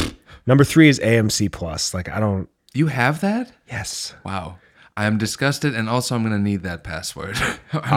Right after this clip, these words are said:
Speaker 2: know
Speaker 1: Uh,
Speaker 2: if
Speaker 1: I think you have access to it through my Apple.
Speaker 2: Yes.
Speaker 1: Like, you don't even need it. You can just,
Speaker 2: Uh,
Speaker 1: like, just go down, and it's there in,
Speaker 2: Sounds sick.
Speaker 1: within the Apple T V app.
Speaker 2: Okay. That, uh, I mean, you should watch the final season of Better Call Saul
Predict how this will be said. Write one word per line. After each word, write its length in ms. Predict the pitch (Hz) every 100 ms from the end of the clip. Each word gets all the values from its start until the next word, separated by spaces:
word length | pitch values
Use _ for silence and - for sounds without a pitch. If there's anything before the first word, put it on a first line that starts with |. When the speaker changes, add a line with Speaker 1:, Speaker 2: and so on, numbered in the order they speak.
| 107
Speaker 2:
know 60 | 107 104
Speaker 1:
Uh, 40 | -
Speaker 2:
if 80 | -
Speaker 1:
I 100 | 127
think 300 | - 156 147
you 120 | 156
have 180 | 139 123
access 420 | 120 131 151 139
to 160 | - 160
it 120 | 156
through 280 | - 123 127
my 200 | 120 113
Apple. 600 | 120 107 104 131 131 127
Speaker 2:
Yes. 200 | 127 -
Speaker 1:
Like, 160 | 117 104
you 60 | 120
don't 140 | 120
even 180 | 110 110
need 220 | 110 101
it. 140 | 92
You 100 | 92
can 100 | 95
just, 140 | 95 98
Speaker 2:
Uh, 20 | - - 113 110
Speaker 1:
like, 220 | 113 107
just 240 | - 120 -
go 220 | 120 113
down, 420 | 95 104 101 87
and 100 | 85
it's 180 | 85 -
there 340 | 92 87 80 78
in, 40 | 104
Speaker 2:
Sounds 180 | 101 98
sick. 80 | 101
Speaker 1:
within 180 | 107
the 120 | 104 98
Apple 200 | 95 95
T 160 | 101
V 200 | 90 90
app. 260 | 78 78 - _ - 117
Speaker 2:
Okay. 260 | - 85 104 - _ _ _ _ -
That, 540 | 104 120 160 165 -
uh, 520 | 127 117 113 110 107 - _ _ _ _ -
I 60 | 98
mean, 220 | 104 104
you 60 |
should 140 | 101 113
watch 180 | 117 117
the 60 |
final 220 | - 107 107
season 280 | - 101 98
of 60 |
Better 200 | 95 95
Call 220 | 92 95
Saul 460 | 87 104 92 90 92